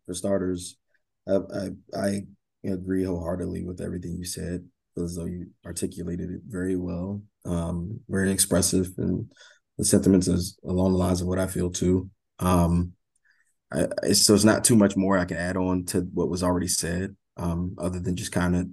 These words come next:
speaking in on our journey and kinda asking, you know, the audience, asking you questions as well to reflect on. You know, for us,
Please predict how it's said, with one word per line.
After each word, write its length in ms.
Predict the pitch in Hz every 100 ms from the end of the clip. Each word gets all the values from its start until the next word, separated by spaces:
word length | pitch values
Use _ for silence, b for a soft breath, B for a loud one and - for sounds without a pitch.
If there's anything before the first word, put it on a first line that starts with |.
| -
speaking 760 | - - 98 90 92 90 90 -
in 220 | 90 98
on 160 | 92 87
our 180 | 90 95
journey 500 | 90 85 90 92 90
and 140 | 87
kinda 360 | 87 85 87 90 b -
asking, 580 | 90 90 - 87 87 87
you 120 | 104
know, 160 | 90 85
the 100 | 87
audience, 500 | 90 92 92 87 85
asking 320 | 95 87 90
you 240 | 90 107 95
questions 580 | - 107 117 87 95 92
as 160 | 92
well 320 | - 98 101 101
to 100 | 87
reflect 440 | - - 90 -
on. 320 | 95 95 101 - B B B _ _
You 80 | -
know, 60 | 98
for 140 | 95
us, 400 | 101 107 101 -